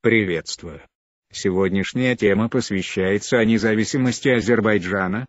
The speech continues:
а Эмина Расулзаде, председатель Национального совета Азербайджана в тысяча девятьсот восемнадцатом году. А был ли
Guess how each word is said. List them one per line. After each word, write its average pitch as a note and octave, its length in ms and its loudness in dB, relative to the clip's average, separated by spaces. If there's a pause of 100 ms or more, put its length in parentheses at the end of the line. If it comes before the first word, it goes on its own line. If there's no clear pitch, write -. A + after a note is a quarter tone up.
(140)
а A2+ 240 2
Эмина A2 400 2
Расулзаде, G#2 880 0 (220)
председатель A#2 760 0
Национального G#2+ 840 2
совета G2 520 0
Азербайджана G2+ 880 0
в - 80 -6
тысяча C3+ 460 -2
девятьсот A#2+ 480 0
восемнадцатом G2+ 960 -2
году. F2 360 0 (480)
А B2 140 2
был C3 220 4
ли B2+ 300 -2